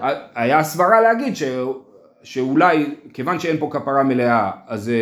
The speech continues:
יהיה אפשר להוציא את הכסף. המסקנה היא ש-, שכן, אולי יש פה כפרה חלקית. אה, נתן הכסף ליהויריב והאשם לידעיה. אז באמת ברשימות של ה-, אה, משמרות הכהונה בדברי הימים, אז יהויריב זה המשמרת הראשונה,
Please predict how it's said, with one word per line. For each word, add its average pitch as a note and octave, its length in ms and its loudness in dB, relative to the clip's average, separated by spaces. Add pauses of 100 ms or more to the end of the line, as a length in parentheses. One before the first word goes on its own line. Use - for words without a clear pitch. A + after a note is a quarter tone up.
(320)
יהיה B2 200 0
אפשר A#2+ 180 -4
להוציא A2 260 -2
את F#2 40 -8
הכסף. F#2 280 -10
המסקנה A2 360 -2
היא C3 100 2
ש-, C3 100 -4
שכן, C3+ 520 -2
אולי G#2+ 200 0
יש G#2 80 -6
פה - 100 -10
כפרה G#2+ 380 -2
חלקית. F#2 340 -10 (680)
אה, B2 260 2 (480)
נתן F3+ 320 0
הכסף G3 380 -2
ליהויריב C3+ 1000 0
והאשם F3 320 0
לידעיה. B2 540 0 (260)
אז B2+ 340 -4
באמת D#3 520 -2
ברשימות D3 760 0
של E3+ 200 -2
ה-, B2+ 480 0 (580)
אה, A2+ 420 -2 (160)
משמרות C#3 460 2
הכהונה C#3+ 580 0
בדברי A2+ 380 0
הימים, F#3+ 420 2
אז C#3 140 -2
יהויריב D3 400 2
זה D#3 120 -2
המשמרת D3 400 -2
הראשונה, B2 640 -2